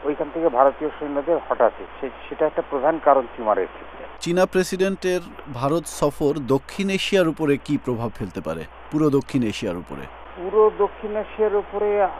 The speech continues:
Speaker 1: খুব একটা প্রভাব পড়বে বলে মনে হয় না, কারণ চীনের সঙ্গে যদি আমাদের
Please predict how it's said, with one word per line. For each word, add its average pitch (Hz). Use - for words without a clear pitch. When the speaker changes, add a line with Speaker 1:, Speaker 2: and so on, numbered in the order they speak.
Speaker 1:
খুব 175
একটা 196
প্রভাব 175
পড়বে 170
বলে 185
মনে 165
হয় 120
না, 85
কারণ 123
চীনের 147
সঙ্গে 180
যদি 247
আমাদের 175